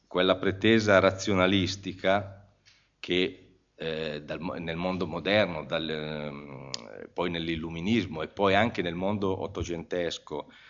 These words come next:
è, eh, si è mantenuta viva e poi è diventata, eh, nichilismo, come quella pretesa razionalistica arriva a noi, in che modo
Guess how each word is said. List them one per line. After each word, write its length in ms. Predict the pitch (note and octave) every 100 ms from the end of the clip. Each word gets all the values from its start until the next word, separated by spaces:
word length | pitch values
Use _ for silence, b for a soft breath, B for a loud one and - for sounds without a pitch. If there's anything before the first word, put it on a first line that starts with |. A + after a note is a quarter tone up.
| B B _
è, 300 | F#2+ F2+ -
eh, 920 | D#2+ D#2+ D#2 D2+ D2+ C#2+ C#2 C#2 C2 -
si 180 | - F2+
è 40 |
mantenuta 520 | F#2 F2+ F#2 F#2+ F#2+
viva 500 | E2+ A2+ F#2+ C#2+ -
e 100 | -
poi 240 | - F2+ E2+
è 20 |
diventata, 960 | E2+ E2+ D#2 F#2 F2+ F2+ D#2+ D2+ - _ _ _ _ - -
eh, 680 | F2 D#2+ D2+ D2 D2+ D2 C2
nichilismo, 880 | - E2 E2+ E2+ E2+ E2+ E2+ G2 G2+ b b b b b b _ _ _ _ -
come 280 | - C3+ B2+
quella 240 | B2 A2+
pretesa 520 | A#2 G#2 C3 B2 A2+ G2+
razionalistica 840 | G#2 - A2+ A#2 A2 B2+ B2 -
arriva 720 | G#2 F#2 F2+ G#2 G#2 G2+ G2+
a 100 | G2+
noi, 300 | F#2+ E2 E2+
in 100 | F2+
che 140 | - G2+
modo 800 | G2+ G#2 G#2+ G#2+ G#2+ - -